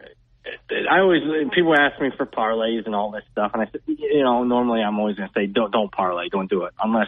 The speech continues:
there's correlation." Well, I mean, just let's read the market tea leaves on, in the market on this game. Money coming in on L S U. At least it's more of the preferred side compared to Alabama. Well, I mean, how is it, how does L S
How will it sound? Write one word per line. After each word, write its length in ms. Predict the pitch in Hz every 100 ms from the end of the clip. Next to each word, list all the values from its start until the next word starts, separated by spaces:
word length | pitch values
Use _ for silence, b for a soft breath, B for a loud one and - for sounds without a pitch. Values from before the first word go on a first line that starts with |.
| -
there's 160 | 110 98
correlation." 640 | 123 113 131 123 - - _ _ _ -
Well, 240 | 160 143
I 60 | 131
mean, 260 | 127 117 113
just 160 | 127 -
let's 240 | 135 -
read 180 | 135 113
the 200 | 104 -
market 440 | 120 113 104 110 -
tea 140 | 123
leaves 240 | 113 104
on, 180 | 107 104
in 260 | 92 110 104
the 60 | 107
market 300 | 107 104 101
on 140 | 98
this 100 | 92 -
game. 200 | 90 85 _ _ -
Money 360 | 113 113 117
coming 240 | 120 113 110
in 60 |
on 180 | 110 107
L 180 | 107 98
S 60 | -
U. 120 | 95 92
At 40 |
least 220 | 98 104
it's 140 | 101 - -
more 340 | 110 107 107 104
of 60 |
the 80 | 98
preferred 420 | - 101 - 98 -
side 240 | 107 98 -
compared 320 | 90 101 95
to 60 | 95
Alabama. 560 | 92 92 95 87 87 _ _ _ _
Well, 420 | 120 127 120 110 -
I 80 | 120
mean, 180 | 120
how 260 | 107 131 113
is 60 | 117
it, 140 | -
how 180 | - 147
does 140 | 117
L 160 | 120
S 60 | 104